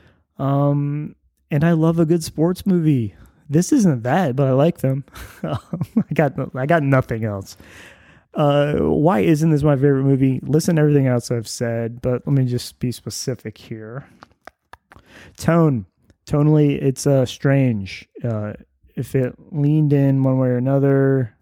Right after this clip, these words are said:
it's more effective. Maybe it's not. No. Uh, it's never gonna be good.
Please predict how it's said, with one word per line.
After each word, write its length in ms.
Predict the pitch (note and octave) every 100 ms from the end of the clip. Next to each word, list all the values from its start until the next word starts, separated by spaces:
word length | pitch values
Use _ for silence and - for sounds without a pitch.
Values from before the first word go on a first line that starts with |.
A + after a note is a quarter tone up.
| _ _ _
it's 140 | _ -
more 160 | B2+
effective. 560 | A#2+ - B2 - B2+ A2+
Maybe 420 | A2 A2 A2 A2
it's 160 | A2 -
not. 360 | G2+ G#2 A2
No. 380 | A#2 A2 A2 A2 - _ _ _ _ _ _ _ _ _ _
Uh, 280 | D3+ D3+ D#3
it's 80 | C#3+
never 180 | D3 A#2
gonna 120 | A2
be 80 | G2+
good. 240 | G#2 G2+